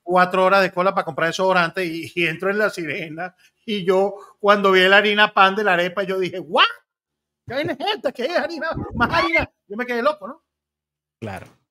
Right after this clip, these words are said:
Speaker 1: Pe-, pero cuando estoy saliendo en el estacionamiento, yo le dije, "Oye, pero ven acá, ¿y ese tipo montándose en este carro?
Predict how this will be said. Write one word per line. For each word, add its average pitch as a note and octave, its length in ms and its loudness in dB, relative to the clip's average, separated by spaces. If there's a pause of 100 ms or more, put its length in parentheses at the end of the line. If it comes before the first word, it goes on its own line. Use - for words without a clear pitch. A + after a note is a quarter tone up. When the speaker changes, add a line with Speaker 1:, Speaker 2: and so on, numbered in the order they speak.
Speaker 1:
Pe-, G3+ 320 -10
pero G3+ 240 -4
cuando F3+ 440 -4
estoy - 320 -6
saliendo C4+ 360 -4
en C#4 60 -4
el C4+ 40 -4
estacionamiento, C4 640 -6
yo F#3 100 -8
le F#3 120 -6
dije, D3+ 280 -12 (1300)
"Oye, D4+ 260 -14 (240)
pero A#3 160 -6
ven F#4 100 -8
acá, - 300 -18
¿y F#3 80 -14
ese C4+ 160 -16
tipo F4+ 240 -14
montándose G3+ 420 -10
en E3 60 -12
este E3+ 180 -14
carro? G2 240 -20